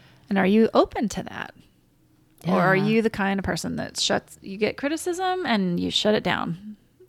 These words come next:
Speaker 1: and then you're blocked? <laughs>
Speaker 2: Yeah.
Speaker 1: Never talking to that person again.
Speaker 2: Yeah.
Speaker 1: They were mean.
Speaker 2: So, you know, certain personalities, the perfectionists in us hate critique, even positive critiques. I know it makes me cringe 'cause I always want the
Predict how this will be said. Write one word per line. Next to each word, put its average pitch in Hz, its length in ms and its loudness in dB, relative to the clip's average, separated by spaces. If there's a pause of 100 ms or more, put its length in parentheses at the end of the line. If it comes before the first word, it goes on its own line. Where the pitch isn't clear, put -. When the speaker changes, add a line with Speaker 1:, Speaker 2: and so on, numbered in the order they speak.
(100)
Speaker 1:
and 180 200 0
then 170 220 -2
you're 180 140 -2
blocked? - 440 -4 (120)
<laughs> 226 180 4
Speaker 2:
Yeah. 170 640 2
Speaker 1:
Never 269 160 6
talking 302 240 10
to 233 60 6
that 254 180 6
person 214 260 -2
again. 175 380 -2
Speaker 2:
Yeah. 165 300 -4
Speaker 1:
They 277 100 8
were 240 60 10
mean. 214 500 6 (240)
Speaker 2:
So, 262 240 6
you 294 160 2
know, 285 80 2
certain 247 280 0
personalities, 196 800 0
the 202 100 -4
perfectionists - 1040 -4
in 175 160 -4
us 170 500 -4 (240)
hate - 400 -8 (640)
critique, 202 380 -4
even 330 420 0 (160)
positive 285 540 -2
critiques. - 440 -6
I 196 100 2
know 233 100 4
it - 80 2
makes 240 220 0
me 247 100 0
cringe 220 580 0
'cause - 180 -2
I 185 140 2
always 214 220 0
want 190 180 0
the - 80 -6